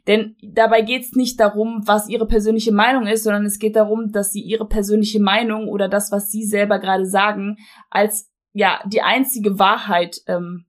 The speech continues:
anerkennen lassen wollen. Viele fordern das Recht für sich selber ein, aber geben es nicht anderen Menschen. Und Fakt ist einfach, jeder Mensch hat eine Meinung, aber jeder Mensch hat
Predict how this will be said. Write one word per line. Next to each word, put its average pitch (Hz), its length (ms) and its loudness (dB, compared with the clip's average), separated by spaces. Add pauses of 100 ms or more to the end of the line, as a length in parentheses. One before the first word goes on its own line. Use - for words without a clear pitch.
anerkennen 196 600 0
lassen 180 380 -6
wollen. 170 340 -8 (720)
Viele 262 320 0
fordern 254 360 2
das 240 180 0
Recht 254 180 -2
für 269 100 -4
sich 269 180 0
selber 240 300 4
ein, 233 240 2
aber 214 380 2
geben 269 380 2
es 196 200 -2
nicht 202 320 2
anderen 180 380 0
Menschen. 175 400 -6
Und 185 300 -8
Fakt 233 340 -4
ist 226 140 -4
einfach, 220 440 0
jeder 233 400 2
Mensch 220 300 2 (140)
hat 220 240 0
eine 190 300 -2
Meinung, 175 580 -4
aber 202 180 0
jeder 208 380 2
Mensch 208 300 2
hat 208 260 -4